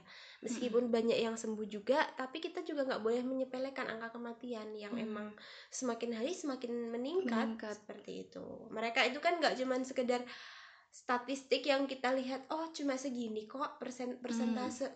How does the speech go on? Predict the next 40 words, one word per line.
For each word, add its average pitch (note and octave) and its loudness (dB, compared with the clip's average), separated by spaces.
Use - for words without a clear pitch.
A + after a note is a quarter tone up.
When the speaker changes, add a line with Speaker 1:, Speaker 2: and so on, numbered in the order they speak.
Speaker 1:
ke, - -6
eh, A3+ 2
yang A3+ 0
meninggal," A3+ -2
gitu - -14
kan. G3+ -12
Nggak A#3 -6
seperti C4+ -4
itu, B3 -6
tapi B3 -4
mereka C#4 -4
juga B3+ -2
m-, - -8
manusia C#4+ 2
kayak A3+ 0
gitu - -8
kan, A3 -4
Speaker 2:
Mm-mm. A#3+ -4
Speaker 1:
yang A3+ -2
memang A3+ -6
harus A#3 -6
kita C4+ -2
upayakan B3 2
untuk C4 -2
kesembuhannya. A3 -2
Jadi G#3 -2
nggak C4+ -2
menyepelekan G3+ -8
juga A3 -2
gitu - -16
kan. A#3 -6
Speaker 2:
Hmm. G#3+ -6
Speaker 1:
Nah, A#3 4
demikianlah C4 4
mungkin D#4+ 0
teman-teman D4+ 0
juga D#4 4
udah A#3+ 6
ini C4 2
ya, C4+ 4